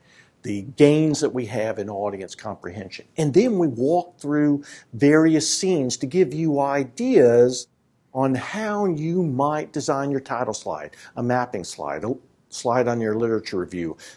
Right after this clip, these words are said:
talk about your method, your results, and then finally your conclusion. So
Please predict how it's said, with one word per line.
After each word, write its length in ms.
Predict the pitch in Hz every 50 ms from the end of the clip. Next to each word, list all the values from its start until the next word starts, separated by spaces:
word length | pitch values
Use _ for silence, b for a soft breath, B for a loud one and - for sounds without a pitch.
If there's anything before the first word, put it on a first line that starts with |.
| B -
talk 160 | 135 131 -
about 200 | - 127 120 -
your 100 | 131 117
method, 460 | 120 120 120 113 - 110 80 76 -
your 100 | 104 98
results, 580 | 98 98 87 - 107 98 90 71 62 - - -
and 200 | - 139 123 113
then 300 | 113 113 113 113 107 104
finally 720 | - 107 98 101 107 104 98 92 82 85 85 80 80 82
your 160 | 82 82 78
conclusion. 880 | - - - 90 80 - - - 90 90 85 82 82 80 - - 58 52 _ _ _ _ _ _ _ _ _ _ _ _ _ _ _
So 360 | - - - 143 139 120 -